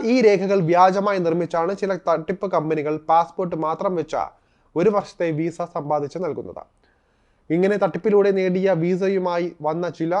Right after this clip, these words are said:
ആളുകൾക്ക് യു എയിൽ പ്രവേശിക്കാൻ കഴിഞ്ഞിട്ടില്ല എന്ന് ഈ മേഖലയിൽ പ്രവർത്തിക്കുന്ന ചിലർ പറയുകയുണ്ടായി. വ്യാജരേഖകൾ ഉപയോഗിച്ച് ഒരു വർഷത്തെ റിമോട്ട് വർക്ക് വിസ ലഭിക്കുന്നതിന് ടൈപ്പിംഗ് സെന്ററിന് പണം നൽകിയ ഒരാളെ തട്ടിപ്പ് തിരിച്ചറിഞ്ഞ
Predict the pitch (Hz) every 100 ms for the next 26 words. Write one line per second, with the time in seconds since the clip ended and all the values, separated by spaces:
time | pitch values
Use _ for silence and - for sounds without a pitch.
0 | - 160 170 165 165 151 190 180 175 170
1 | 170 170 175 196 - 180 175 156 147 160
2 | 190 170 160 185 175 139 98 - 143 160
3 | 156 147 160 156 160 160 160 160 156 196
4 | - - 151 135 143 151 151 160 160 196
5 | 247 _ _ _ 135 165 202 233 233 214
6 | 208 214 165 175 196 170 220 185 160 196
7 | 190 180 180 180 151 170 208 170 165 165
8 | 165 160 160 165 160 156 _ _ _ -
9 | 139 143 156 185 175 165 185 - 175 185
10 | 226 214 - 180 175 160 165 165 165 180
11 | 180 160 160 160 151 165 156 175 214 -
12 | 156 - 190 185 170 - _ _ _ 175
13 | 185 202 185 185